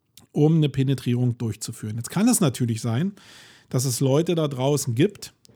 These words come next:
die, ähm, das Know-how und das Geld haben, diese Engines dennoch zu erzeugen. Und die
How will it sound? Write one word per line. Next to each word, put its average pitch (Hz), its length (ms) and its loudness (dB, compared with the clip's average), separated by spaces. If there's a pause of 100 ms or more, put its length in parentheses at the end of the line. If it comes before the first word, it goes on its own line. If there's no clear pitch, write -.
die, 170 480 -2 (1200)
ähm, 120 960 -4
das 120 160 -4
Know-how 123 440 -2
und 185 80 -2
das 135 140 -4
Geld 139 320 0
haben, 170 280 0
diese 151 220 -2
Engines 147 520 -4
dennoch 151 340 0
zu - 220 -8
erzeugen. - 520 -10 (800)
Und 139 300 0
die 185 360 0